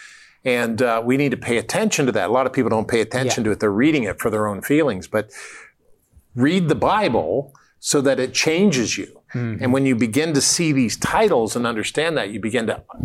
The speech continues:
Speaker 1: realize, "Wait a minute, God is bigger than I ever even thought."
Speaker 2: Yeah, absolutely.
Speaker 1: And that, that's important to remember because God, you know, I mean, he's not just your little buddy in the corner. He's, uh,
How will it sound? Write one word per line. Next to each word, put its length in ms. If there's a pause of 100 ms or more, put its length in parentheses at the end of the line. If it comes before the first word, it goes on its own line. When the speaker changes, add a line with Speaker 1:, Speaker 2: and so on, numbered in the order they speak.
(140)
Speaker 1:
realize, 540 (120)
"Wait 240
a 40
minute, 340
God 280
is 340 (680)
bigger 300
than 180
I 160
ever 220
even 260
thought." 640 (360)
Speaker 2:
Yeah, 200
absolutely. 600
Speaker 1:
And 140
that, 200
that's 240
important 460
to 100
remember 380
because 320
God, 380 (340)
you 140
know, 400 (100)
I 100
mean, 200
he's 240
not 180
just 220
your 140
little 220
buddy 340
in 100
the 60
corner. 380
He's, 340
uh, 280